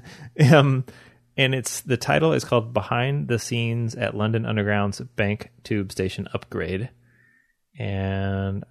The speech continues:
I can't remember now where I s-, heard about this article, so apologies to the person who sent it to me.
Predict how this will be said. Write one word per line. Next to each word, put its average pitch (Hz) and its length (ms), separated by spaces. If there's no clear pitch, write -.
I 104 100
can't - 340
remember 120 360
now 98 300
where 98 300
I 98 80
s-, - 380
heard 110 280
about 95 160
this 92 160
article, 92 300
so 104 160
apologies 92 560
to - 80
the - 80
person 107 320
who 104 60
sent - 160
it - 80
to 110 120
me. 107 140